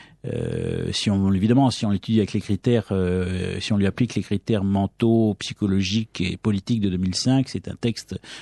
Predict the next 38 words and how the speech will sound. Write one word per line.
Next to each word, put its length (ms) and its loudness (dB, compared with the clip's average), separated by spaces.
euh, 160 -6
qui 100 -2
surprend, 520 0
on 40 -10
va 100 -8
dire 180 -8
ça, 240 0
euh, 520 0
pour 160 2
dire 160 2
les 80 2
choses 160 0
diplomatiquement. 720 0
Euh, 460 2
le 120 4
sens 300 6
profond 300 2
du 80 2
syllabus, 400 2
c'est 200 0
que 120 -4
l'Église 380 0
a 60 2
un 40 0
message 420 2
à 60 0
délivrer 480 4
qui 160 -6
n'est 180 4
pas 160 0
seulement 340 2
lié 260 4
à 200 4
l'air 180 2
du 140 0
temps. 240 2
Euh, 380 -4
maintenant, 460 4